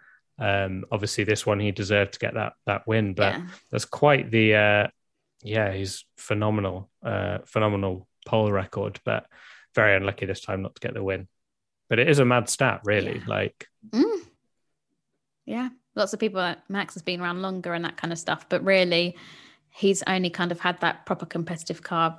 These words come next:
Speaker 2: around the same kind of time as Leclerc. But anyway, everybody's got their own,
Speaker 1: There's
Speaker 2: um,
Speaker 1: reasons for and against everything, isn't there?
Speaker 2: positive
Speaker 1: Every,
Speaker 2: things.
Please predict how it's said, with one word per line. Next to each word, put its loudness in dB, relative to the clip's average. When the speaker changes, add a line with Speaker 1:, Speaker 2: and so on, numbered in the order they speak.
Speaker 2:
around 2
the 2
same 0
kind 0
of -2
time 0
as -4
Leclerc. 2
But 0
anyway, 8
everybody's 8
got 6
their 6
own, 10
Speaker 1:
There's 8
Speaker 2:
um, 8
Speaker 1:
reasons 8
for 2
and 2
against -4
everything, -6
isn't -12
there? -10
Speaker 2:
positive 6
Speaker 1:
Every, 6
Speaker 2:
things. 8